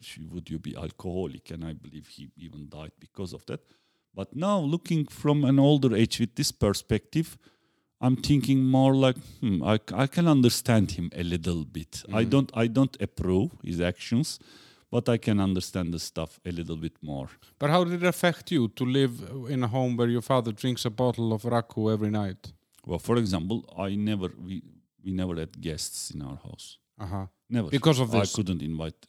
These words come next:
Speaker 1: a friend of mine until he died. Never.
Speaker 2: Uh-huh.
Speaker 1: Because there is always a drunk man in the house.
Speaker 2: Uh-huh. And, uh, but was he, what kind of drunk was he? Was he just sitting there and drinking, or was he w-, singing and dancing, or?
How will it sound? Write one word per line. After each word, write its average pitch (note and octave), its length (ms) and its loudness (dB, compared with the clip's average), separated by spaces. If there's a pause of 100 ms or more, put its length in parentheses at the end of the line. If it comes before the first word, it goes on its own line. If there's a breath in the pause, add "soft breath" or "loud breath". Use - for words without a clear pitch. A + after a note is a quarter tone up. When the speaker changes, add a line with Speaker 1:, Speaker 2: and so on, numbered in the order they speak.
Speaker 1:
a D2+ 40 -12
friend D2 360 -8
of - 200 -14
mine D2 280 -8
until - 440 -12 (320)
he - 140 -20
died. - 220 -14 (320)
Never. G2+ 220 -6
Speaker 2:
Uh-huh. F#2+ 300 -10 (680)
Speaker 1:
Because E2 220 -8
there E2+ 160 -2
is E2 100 -6
always C#2+ 300 -8
a E2 80 -8
drunk E2+ 400 -6
man E2 120 -8
in E2 140 -6
the F2+ 100 -8
house. - 340 -14 (500)
Speaker 2:
Uh-huh. F2 280 -16 (840)
And, B2+ 320 -2
uh, C3+ 180 2
but B2 260 -2
was C#3 260 0
he, B2+ 680 2 (240)
what C#3+ 220 -2
kind C#3 200 2
of G#2+ 60 0
drunk A#2 340 0
was G#2 160 0
he? G#2 80 0
Was G2+ 220 -4
he A2+ 60 -10
just A#2 360 -2
sitting D3+ 380 4
there C3+ 140 4
and B2 140 2
drinking, F#3 560 0
or B2+ 140 0
was B2 240 0
he B2 320 0
w-, A#2+ 260 -8
singing D#3 380 4
and B2 120 0
dancing, E3+ 580 2
or? A#2 260 2